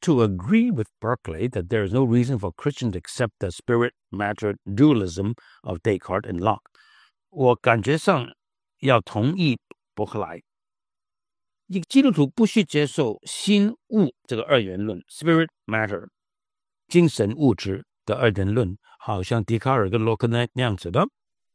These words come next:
Contrary to the view of some theologians, Scripture does not tell us that spirit and matter are contrary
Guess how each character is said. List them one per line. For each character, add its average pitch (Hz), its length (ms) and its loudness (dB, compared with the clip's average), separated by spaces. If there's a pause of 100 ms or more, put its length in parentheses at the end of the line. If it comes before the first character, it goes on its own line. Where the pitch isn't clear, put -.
(280)
Contrary 113 720 -2
to - 120 -8
the 90 120 -6
view 95 200 -2
of 87 80 -6
some 107 280 -2
theologians, 107 680 -2 (400)
Scripture - 600 -4
does 113 240 -2
not 160 320 4
tell 156 320 -2
us - 180 -10 (260)
that 95 100 -2
spirit 165 540 0 (100)
and 90 160 -4
matter 110 320 0
are 87 200 -10
contrary 104 800 -2